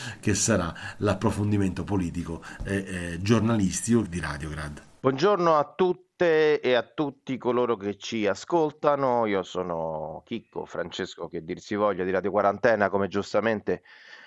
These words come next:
Speaker 2: mi ha presentato, oh, Peppe, il compagno con cui siamo entrati in contatto ormai un po' di tempo fa, per cercare appunto di creare una sinergia positiva, un, con una collaborazione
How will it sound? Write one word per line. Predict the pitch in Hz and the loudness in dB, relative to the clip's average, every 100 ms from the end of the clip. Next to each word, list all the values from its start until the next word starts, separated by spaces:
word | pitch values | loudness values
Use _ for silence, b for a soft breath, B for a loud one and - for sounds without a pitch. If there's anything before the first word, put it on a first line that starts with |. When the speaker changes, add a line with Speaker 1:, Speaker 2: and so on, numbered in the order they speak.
| B B | B B
Speaker 2:
mi | 123 | 2
ha | 143 | 2
presentato, | - 127 120 117 110 127 123 117 | 2 0 0 0 2 4 4 2
oh, | 117 110 - 107 101 92 90 85 | 2 2 0 2 2 2 0 0
Peppe, | 143 113 - - 139 139 101 | 2 2 0 0 2 4 4
il | 90 | 0
compagno | - 92 87 98 95 92 90 87 85 82 | -2 -4 -2 2 2 2 0 0 2 0
con | 95 87 | -2 -4
cui | 104 | -2
siamo | 107 104 | 0 0
entrati | 92 104 | 0 0
in | 104 | -2
contatto | - 104 98 110 107 | -6 -4 -2 -2 -2
ormai | 95 95 107 104 92 | -2 0 0 -2 -4
un | 98 90 | -6 -2
po' | 120 | -2
di | 110 | 0
tempo | 117 110 107 123 | 0 0 -2 -4
fa, | - 135 98 101 147 - _ _ _ | 0 2 4 2 0 -6 _ _ _
per | - 104 | -8 -4
cercare | 131 - 127 117 104 | -4 -2 2 4 2
appunto | 101 107 98 101 | 0 -6 -4 -4
di | 92 95 95 92 - | -6 -6 -8 -8 -6
creare | 98 107 101 | 0 0 0
una | 98 | -4
sinergia | 95 101 95 87 113 101 | -6 -4 -6 -4 -2 -2
positiva, | 104 - 107 131 101 87 | -4 -8 -6 -4 -4 -4
un, | 85 | -6
con | 82 92 | -8 -6
una | 90 | -4
collaborazione | 85 87 87 90 87 - 143 120 90 82 | -2 -2 -2 -2 -2 -2 0 0 0 -4